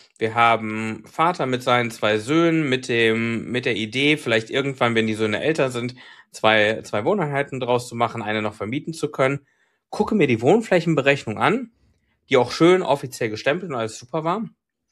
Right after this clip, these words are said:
Und wundere mich, hm, zweiundneunzig Quadratmeter Wohnfläche. Das ist aber wenig für zwei Wohneinheiten. Da wären's klei-, zwei kleine Wohneinheiten.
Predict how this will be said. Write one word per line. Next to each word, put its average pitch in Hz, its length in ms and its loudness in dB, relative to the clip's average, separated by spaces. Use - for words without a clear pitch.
Und 110 200 -6
wundere 143 240 2
mich, 165 380 -2
hm, - 240 -4
zweiundneunzig 143 800 0
Quadratmeter 123 800 -4
Wohnfläche. 127 560 -4
Das 92 120 -2
ist 87 60 -2
aber 156 240 6
wenig 160 280 6
für 110 120 -4
zwei 101 320 -2
Wohneinheiten. 95 480 -6
Da 135 80 0
wären's 190 180 4
klei-, 190 260 4
zwei 143 260 0
kleine 208 400 2
Wohneinheiten. 90 680 -8